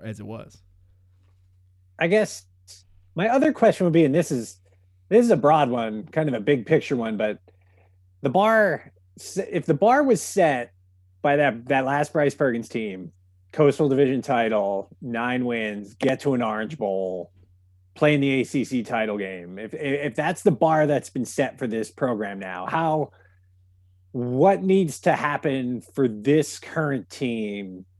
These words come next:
Speaker 2: to approach that bar?
Speaker 1: Ooh.
Speaker 2: Yeah.
Speaker 1: Um, well, I think first, first they have to answer their, their secondary question, right?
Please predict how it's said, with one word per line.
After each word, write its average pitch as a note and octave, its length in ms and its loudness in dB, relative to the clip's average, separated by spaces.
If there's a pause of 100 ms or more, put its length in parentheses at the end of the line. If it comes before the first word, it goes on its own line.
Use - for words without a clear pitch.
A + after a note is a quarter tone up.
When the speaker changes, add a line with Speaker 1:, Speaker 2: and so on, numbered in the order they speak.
(220)
Speaker 2:
to C3 180 0
approach C3 640 -2
that A2 320 -8
bar? E2 500 -6 (2250)
Speaker 1:
Ooh. C#3 380 -4 (760)
Speaker 2:
Yeah. G2+ 400 0 (640)
Speaker 1:
Um, E3 600 -2 (760)
well, F3+ 100 0
I F#3 80 0
think G#3 180 -2
first, G#3 540 -6 (240)
first G#3+ 300 -6
they D#3 100 0
have C#3+ 140 -2
to C3+ 80 -4
answer C3 240 -4
their, G#2 240 -8
their A2+ 140 -10
secondary G2+ 500 -8
question, - 440 -16
right? A2+ 240 -10